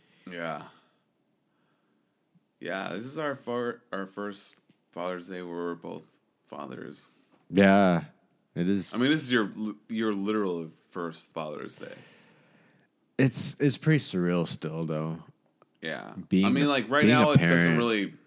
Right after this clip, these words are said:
Speaker 1: like, Father's Day doesn't really, like, mean much
Speaker 2: I
Speaker 1: to
Speaker 2: know,
Speaker 1: me
Speaker 2: 'cause you're basically, like
Speaker 1: because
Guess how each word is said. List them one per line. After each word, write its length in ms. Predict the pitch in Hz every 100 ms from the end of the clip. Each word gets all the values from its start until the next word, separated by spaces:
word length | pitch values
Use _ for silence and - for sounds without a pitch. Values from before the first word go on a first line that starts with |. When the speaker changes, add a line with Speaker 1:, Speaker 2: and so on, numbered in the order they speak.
| -
Speaker 1:
like, 260 | 85 80 _ _
Father's 320 | 117 131 127
Day 80 | 113
doesn't 240 | 107 92
really, 260 | 90 85 82
like, 240 | 80 64
mean 320 | 71 80 85 - _ _ _ _
much 360 | 82 80 85 -
Speaker 2:
I 60 | 139
Speaker 1:
to 60 | 151
Speaker 2:
know, 160 | 139
Speaker 1:
me 60 | 120
Speaker 2:
'cause 160 | 120
you're 140 | 117 120
basically, 680 | 117 120 - 117 110 101 92
like 160 | 90
Speaker 1:
because 360 | 92 87 - -